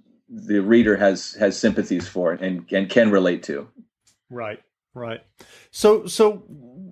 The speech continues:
Speaker 2: I'm curious about kind of your personal story. How did you get started writing fiction, and what drew you to,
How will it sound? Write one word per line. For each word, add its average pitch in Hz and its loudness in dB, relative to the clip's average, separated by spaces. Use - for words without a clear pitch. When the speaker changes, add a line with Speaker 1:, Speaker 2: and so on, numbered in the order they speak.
Speaker 2:
I'm 190 -2
curious 269 -4
about 196 0
kind 180 2
of 156 0
your 156 2
personal 160 2
story. 123 -2
How 113 2
did 190 0
you 190 0
get 190 -2
started 160 2
writing 143 2
fiction, 147 -2
and 120 -4
what 131 0
drew 131 2
you 135 2
to, 123 -2